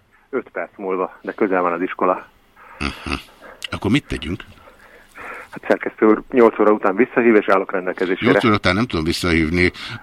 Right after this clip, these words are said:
Speaker 2: a képviselő urat, mert akkor
Speaker 1: Akkor folytatjuk a jövő héten,
Speaker 2: Jó, de
Speaker 1: ha
Speaker 2: akkor mo-,
Speaker 1: érdekli.
Speaker 2: most, most egyezzünk meg.
Speaker 1: Igen.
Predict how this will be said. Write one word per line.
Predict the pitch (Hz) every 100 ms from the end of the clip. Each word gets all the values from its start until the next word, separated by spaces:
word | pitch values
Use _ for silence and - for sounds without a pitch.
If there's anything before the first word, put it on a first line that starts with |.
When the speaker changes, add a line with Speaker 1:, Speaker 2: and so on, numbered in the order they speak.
| -
Speaker 2:
a | 85 85
képviselő | - 90 87 82 85 80
urat, | 85 87 85 80
mert | 82 82 76 -
akkor | - 87 - - - - 90
Speaker 1:
Akkor | 87 285
folytatjuk | 185 131 110 110
a |
jövő | 110 104 98
héten, | 98 - 95
Speaker 2:
Jó, | 113 135
de | 107
Speaker 1:
ha |
Speaker 2:
akkor | 110 104
mo-, |
Speaker 1:
érdekli. | 120 - 98
Speaker 2:
most, | 143 -
most | 85 156 -
egyezzünk | 82 85 82 78 80 82 82
meg. | 82 107 - - -
Speaker 1:
Igen. | - 104 135